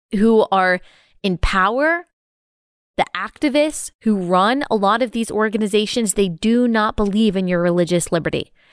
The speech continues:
They do not believe in your free speech. They do not believe in live and let live. They do not really believe in separation of church and state. They very much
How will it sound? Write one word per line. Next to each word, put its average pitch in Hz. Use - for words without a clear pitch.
They 180
do 190
not 220
believe 214
in 214
your 180
free 175
speech. 160
They 180
do 180
not 196
believe 220
in 202
live 180
and 170
let 170
live. 165
They 175
do 165
not 214
really 233
believe 240
in 220
separation 214
of 185
church 196
and 196
state. 180
They 165
very 175
much 285